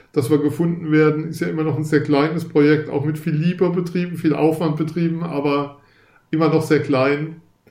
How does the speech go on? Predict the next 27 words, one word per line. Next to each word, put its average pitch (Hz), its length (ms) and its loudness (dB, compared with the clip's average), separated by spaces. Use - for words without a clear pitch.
Wir 147 160 2
wollen 180 300 2
bekannter 160 540 0
werden, 117 260 -2
dafür 135 240 -2
machen 147 220 -2
wir 143 80 2
das 139 120 2
schon. 143 300 -2
Eigentlich 156 380 0
wollen 156 120 2
wir 156 60 2
damit 139 300 0
reich 151 240 2
und 147 100 -6
berühmt 147 380 0
werden, 147 260 2
auf 131 100 -8
Dauer 127 220 0
ganz 135 220 -6
viel 139 120 -2
Geld 143 220 2
verdienen. 151 400 0
Dazu 131 260 -2
brauchen 139 320 0
wir 139 120 0
aber 135 420 -2